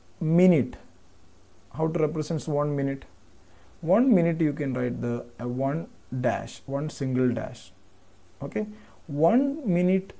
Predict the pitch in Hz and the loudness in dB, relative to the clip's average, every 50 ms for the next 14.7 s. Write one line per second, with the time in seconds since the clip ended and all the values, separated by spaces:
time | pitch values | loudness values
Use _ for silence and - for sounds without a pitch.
0 | - - 151 156 156 156 - - - 139 135 131 131 - 127 117 110 107 104 110 | -4 -2 0 0 0 -2 -4 -4 -2 -2 -2 -2 -2 -2 -2 -2 -2 -4 -4 -6
1 | 110 107 104 110 127 - - - - - - - - - 165 156 156 - - - | -6 -6 -6 -6 -8 -12 -18 -20 -20 -20 -20 -16 -6 -4 -4 -4 -4 -6 -12 -12
2 | - - 160 139 135 131 131 127 - - - - - - - 139 127 127 - - | -4 -2 0 2 2 0 -2 -6 -8 -12 -16 -16 -12 -6 -4 -4 -4 -4 -6 -6
3 | - 120 110 104 101 - - - - - - 120 117 123 123 131 143 135 131 139 | -4 -2 -2 -2 -4 -8 -10 -14 -20 -18 -12 -6 -6 -4 -4 -4 -4 -2 0 0
4 | 160 208 214 - - - - 135 127 127 - 127 131 131 127 135 127 127 127 190 | 0 0 -2 -4 -10 -10 -10 -10 -8 -6 -4 -2 -2 -2 -2 -2 -4 -4 -4 -2
5 | 226 226 143 131 139 160 165 - - - - - 139 135 143 160 170 165 156 135 | -4 -2 -2 -4 -4 -4 -6 -10 -14 -20 -10 -6 -4 -2 -2 -2 -2 -2 -2 -2
6 | 123 127 123 117 123 - 131 131 131 - 240 285 254 - - - - - - - | -2 -2 -4 -6 -4 -4 -4 -4 -2 -2 -4 -4 -4 -10 -18 -20 -20 -20 -20 -10
7 | - - 135 - - - - 131 123 117 113 165 - - - - - - - - | -8 -8 -8 -8 -10 -8 -2 -2 0 0 -2 -4 -10 -16 -20 -20 -18 -16 -8 -6
8 | 123 120 - - 104 101 - - - - - - - - - - - - - - | -6 -6 -6 -8 -10 -10 -10 -12 -18 -20 -20 -20 -20 -20 -20 -20 -20 -20 -20 -20
9 | - - - - - - - - - - - - - - - - 185 190 190 160 | -20 -20 -20 -20 -20 -20 -20 -20 -20 -20 -20 -20 -16 -10 2 6 6 8 8 6
10 | 127 113 117 147 185 - - - - - - - - - - - - - - - | 4 2 0 -2 -6 -10 -14 -20 -20 -20 -20 -20 -20 -20 -20 -20 -20 -20 -20 -20
11 | - - - - - - - 151 147 - 151 143 143 139 - 160 151 147 147 139 | -20 -20 -20 -20 -20 -14 -12 -12 -8 -6 -4 -4 -4 -4 -2 0 2 2 2 2
12 | 135 135 131 131 127 131 131 131 127 123 123 120 127 - - - - - - - | 2 0 0 0 0 0 0 0 0 -2 -2 -2 -4 -8 -14 -20 -20 -20 -16 -10
13 | - 139 135 135 151 160 170 202 220 233 240 247 - - - - 165 143 131 143 | -6 -2 4 8 8 8 8 8 6 6 4 2 -2 -8 -8 -4 -2 2 2 2
14 | 147 147 143 147 143 156 190 180 214 226 254 311 320 | 2 2 0 -2 0 2 2 4 4 4 4 2 0